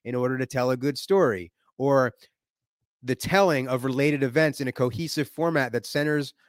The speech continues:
around a central theme or idea." In our daily lives, a narrative can be seen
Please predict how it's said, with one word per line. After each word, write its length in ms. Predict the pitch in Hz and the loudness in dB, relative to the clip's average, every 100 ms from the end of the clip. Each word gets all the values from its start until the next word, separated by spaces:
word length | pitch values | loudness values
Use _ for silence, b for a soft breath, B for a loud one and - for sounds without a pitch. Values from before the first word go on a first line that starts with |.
| _ | _
around 300 | 127 135 135 | -2 0 0
a 40 | 123 | -2
central 400 | - 151 - 143 | -2 -2 -2 -6
theme 540 | - 165 143 117 110 _ _ _ _ _ - - - | -2 0 0 -4 -8 _ _ _ _ _ -14 -12 0
or 180 | 127 123 | 2 4
idea." 540 | 123 120 165 104 87 _ _ _ b b b | 2 4 4 2 -4 _ _ _ b b b
In 120 | 131 | -2
our 80 | 139 | 0
daily 340 | 127 156 190 | 4 4 6
lives, 460 | 185 151 139 135 127 | 6 6 6 4 0
a 80 | 143 | -4
narrative 440 | 131 135 143 131 | -2 0 0 -2
can 140 | - 127 | -4 -4
be 100 | 120 | -4
seen 460 | - 151 147 131 | -2 0 0 -2